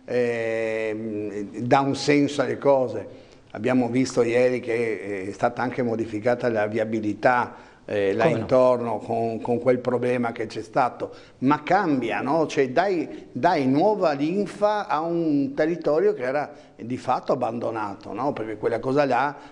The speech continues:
Speaker 1: non invitava nessuno neanche a andarci, neanche la gente andare a abitare là da quelle parti.
Speaker 2: Allora andiamo in pubblicità, ci fermiamo brevemente, avremo ancora delle mail da leggere, breve pausa, tra poco.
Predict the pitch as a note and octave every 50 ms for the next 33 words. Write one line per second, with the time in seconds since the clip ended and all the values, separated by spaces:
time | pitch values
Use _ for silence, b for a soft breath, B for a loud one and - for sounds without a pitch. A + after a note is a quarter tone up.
0 | B B C3+ C#3 C3+ C#3+ C#3+ C#3 C3 C3 B2+ - - D3 D3 D3 C#3 C3+ B2+ A2+
1 | - - D3+ D3+ D3 C3+ B2 B2+ C#3 C3 - A2+ G#2+ A#2+ C#3 D3 D3+ C3 - -
2 | - A#2 G#2 F2 B B B B B C3+ D3 D#3 D3+ D3+ C#3+ C3+ B2+ B2 A#2+ D#3
3 | D#3+ E3 D#3+ D#3+ C#3+ B2+ C3 C#3 C#3 C#3 B2+ A2+ A2+ A2 - - C3+ B2+ A#2+ A2+
4 | A#2+ B2+ B2 A#2+ A2+ - G#2+ G2 F#2 - - C3+ A2+ F#2+ - - - - - B
5 | B B B B B B B - F3+ G3+ G#3+ G3+ F3+ E3+ D#3+ D#3+ E3 G3 G#3 G#3+
6 | A3+ A3+ A3+ A3+ A3 A3 G#3+ G3+ F3 E3 G3+ F#3+ F#3 G3 F#3+ - G3 E3 - G#3
7 | G#3 A3+ A#3+ A#3+ G#3 - F#3 D3 - D#3 C#3+ D3+ E3 E3+ E3+ E3+ E3+ E3+ E3 E3
8 | E3 D#3+ E3 F3+ G3 G#3 G3 - A3 A3 G#3 F#3 D#3 C3+ C3 C3+ C3+ D3+ D3 D3
9 | D3 D3 C#3+ C#3+ D3 D3 D3+ C#3+ C#3 D3+ D3 D3+ E3 F3+ F3+ E3+ E3 F3+ F#3 F#3+
10 | F#3 F#3+ F#3+ F#3+ F#3+ F#3 F3+ D3+ C#3+ D3 D3+ D#3 C#3+ C#3 C#3 C3 B2 - - D#3+
11 | D#3+ F3+ G3 G#3 F#3+ F#3+ G3 G3 F#3+ - - D#3 C#3+ - - F#2 D#2+ - - -